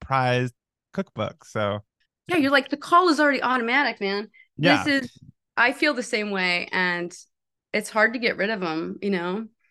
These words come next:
Speaker 1: The
Speaker 2: I
Speaker 1: worst
Speaker 2: don't
Speaker 1: thing
Speaker 2: want
Speaker 1: I ever
Speaker 2: to.
Speaker 1: did was I re-, read that Marie Kondo book when it came out, The Art of Tidying Up.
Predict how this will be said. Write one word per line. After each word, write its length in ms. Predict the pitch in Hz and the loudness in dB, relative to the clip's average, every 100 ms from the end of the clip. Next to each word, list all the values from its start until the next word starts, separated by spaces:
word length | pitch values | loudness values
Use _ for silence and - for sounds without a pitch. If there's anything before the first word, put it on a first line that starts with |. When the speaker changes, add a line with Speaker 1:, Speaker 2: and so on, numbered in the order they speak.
| _ _ _ _ - | _ _ _ _ -6
Speaker 1:
The 80 | 151 | 0
Speaker 2:
I 20 | |
Speaker 1:
worst 140 | 165 349 | 4 4
Speaker 2:
don't 60 | |
Speaker 1:
thing 100 | - | 4
Speaker 2:
want 40 | 165 | 2
Speaker 1:
I 60 | |
ever 180 | 156 151 | 4 2
Speaker 2:
to. 40 | 147 | 2
Speaker 1:
did 180 | 147 | 2
was 240 | 135 131 - - | 2 -2 -6 -6
I 100 | 95 | -2
re-, 120 | 127 | 0
read 200 | 123 131 127 | 0 0 0
that 120 | 113 | -2
Marie 240 | 117 120 | -2 -2
Kondo 400 | 120 113 117 123 123 | -2 -2 0 0 0
book 220 | 135 - | -2 -2
when 120 | 139 | -6
it 100 | 135 | -6
came 180 | 147 139 | -6 -2
out, 160 | 139 131 | 0 0
The 140 | 113 | -2
Art 260 | 110 110 101 | 0 0 0
of 200 | 104 - | -6 -4
Tidying 400 | 110 107 107 104 | -4 -2 -2 2
Up. 260 | 113 120 | 0 0